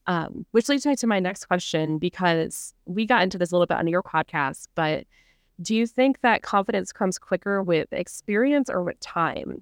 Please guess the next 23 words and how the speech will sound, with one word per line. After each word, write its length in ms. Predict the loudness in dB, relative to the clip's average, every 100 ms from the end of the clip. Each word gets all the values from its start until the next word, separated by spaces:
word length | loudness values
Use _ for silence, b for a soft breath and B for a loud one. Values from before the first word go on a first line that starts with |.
| _
Is 180 | -4 0
it 140 | 0 2
something 340 | 0 0 2
that 260 | 2 0 -4 _ _ _ _ -6
you 120 | -2
just 200 | -2 2
kind 120 | 2
of 60 | 2
have 180 | 0
to 100 | 0
wait 260 | 2 2 2
out 300 | 4 4 4
and 280 | 4 2 0
see 560 | -2 0 2 2 0 -2
how 260 | 0 2 2
things 240 | 0 -2
progress, 480 | -4 0 2 2 0
or 60 |
can 120 | 0 0
you 80 |
kind 160 | 2 0
of 60 | -2
expedite 720 | -6 -10 -6 -4 -2 -4 -6